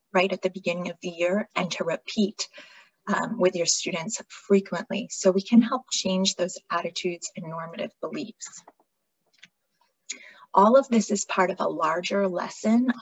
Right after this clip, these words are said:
whole bundle of activities that you can use in the beginning of your high school health program. There's an activity where students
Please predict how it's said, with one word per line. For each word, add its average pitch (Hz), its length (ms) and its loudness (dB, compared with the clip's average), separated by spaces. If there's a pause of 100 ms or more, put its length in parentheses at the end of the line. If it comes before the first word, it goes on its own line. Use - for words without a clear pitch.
whole 196 240 2
bundle 202 380 0
of 208 140 0
activities 190 600 -2
that - 140 -8
you 175 100 -8
can 190 220 -4
use 185 480 0
in 202 80 4
the 185 80 4
beginning 180 400 -8
of 185 140 -10
your 190 80 0
high - 240 -8
school - 320 -4
health - 340 -8
program. 190 560 0 (640)
There's 180 560 2
an 175 480 -4
activity 190 640 0
where 170 340 -4
students 196 760 0